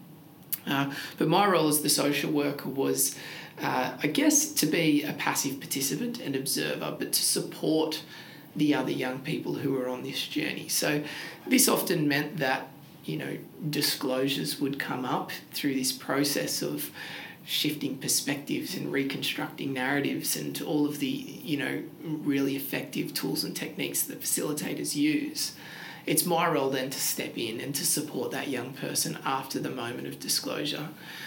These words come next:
So often this means in the moment, certainly, um, debriefing and, and helping to hold and carry some of the emotions that come with that. Uh, but to follow up afterwards and make sure that when young people are leaving our programs that they are still feeling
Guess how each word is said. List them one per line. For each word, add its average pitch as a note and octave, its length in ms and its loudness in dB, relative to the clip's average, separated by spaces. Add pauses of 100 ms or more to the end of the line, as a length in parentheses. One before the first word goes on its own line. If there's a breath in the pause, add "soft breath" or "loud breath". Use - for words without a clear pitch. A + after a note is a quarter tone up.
(120 loud breath)
So - 160 4
often D#3+ 340 4
this C#3 200 4
means C3 640 0
in B2+ 160 -4
the B2+ 60 -6
moment, D#3 720 -2
certainly, C3+ 720 0 (140)
um, C#3+ 300 -6
debriefing C3+ 920 0
and, C3+ 340 -6
and D#3 140 -2
helping C#3+ 460 -4
to - 180 0
hold C3 580 -2
and C3 220 -6
carry C3+ 400 -2
some C#3+ 220 -2
of C3+ 80 -4
the C#3+ 100 -2
emotions C#3+ 760 -2
that D3 180 -4
come D3+ 260 -4
with C3+ 200 -8
that. - 260 0 (600 loud breath)
Uh, C#3 140 2
but D3+ 140 2
to G3+ 100 2
follow F#3+ 360 4
up C3+ 180 0
afterwards C#3 600 2
and C#3 120 -2
make C3+ 200 -4
sure C#3 300 2
that C3+ 260 -4
when C3 200 -2
young C3+ 180 -2
people C#3 340 0
are C3+ 100 0
leaving C#3 420 2
our C3+ 100 -2
programs C#3 720 -2
that - 180 -4
they D3 180 2
are D3 140 2
still - 320 0
feeling C#3+ 640 -4